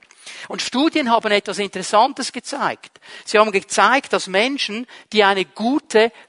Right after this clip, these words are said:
bereinigte Beziehung zu ihren Eltern haben, eine geringere Stressanfälligkeit haben. Sie sind viel weniger anfällig für Stress. Also die Beziehung zu meinen Eltern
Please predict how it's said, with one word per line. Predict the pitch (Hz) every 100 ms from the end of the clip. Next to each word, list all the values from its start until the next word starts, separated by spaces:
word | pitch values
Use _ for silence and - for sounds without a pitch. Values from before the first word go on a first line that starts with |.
| -
bereinigte | 175 160 175 226 294 294 - -
Beziehung | 220 196 - - 269 277 285 202 -
zu | - 262 302
ihren | 247 285 262
Eltern | 226 196 247 - 233 196
haben, | 175 214 262 220 226 - - -
eine | - 202 196
geringere | 190 185 233 269 269 262
Stressanfälligkeit | - 190 190 220 - - 190 190 190 185 185 - 170 175
haben. | 156 135 113 _ _ _ _ _ _ _ _ -
Sie | -
sind | 208 190
viel | - - 254 277
weniger | 233 254 262 247
anfällig | 202 202 226 226 208 214
für | - 131
Stress. | - 170 175 - - - - - -
Also | - 185 202 -
die | 185
Beziehung | - 185 - - 220 277 302 -
zu | - 233
meinen | 214 190 180
Eltern | 185 220 240 - 202 196